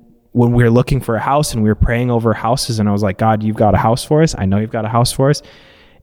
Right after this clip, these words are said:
And when we were looking at this house in Hastings, and which is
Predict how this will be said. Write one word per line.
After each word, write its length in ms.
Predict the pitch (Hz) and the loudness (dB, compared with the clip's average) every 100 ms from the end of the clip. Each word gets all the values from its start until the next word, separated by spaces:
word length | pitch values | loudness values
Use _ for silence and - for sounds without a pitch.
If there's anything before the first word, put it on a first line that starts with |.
| - | 0
And 520 | 120 113 110 107 107 | 0 2 0 0 -2
when 260 | - 113 113 | -4 -2 0
we 80 | 107 | 0
were 60 | |
looking 280 | 110 120 123 | 0 -2 -4
at 140 | 101 101 | -6 -2
this 220 | 127 - | 0 0
house 260 | 135 127 | -2 -4
in 80 | - | -6
Hastings, 720 | 98 151 160 - 165 175 170 - | -2 0 0 -2 -4 -4 -6 -4
and 300 | 117 107 101 | 0 0 0
which 180 | - 113 | -2 -2
is 200 | 104 - | -4 -8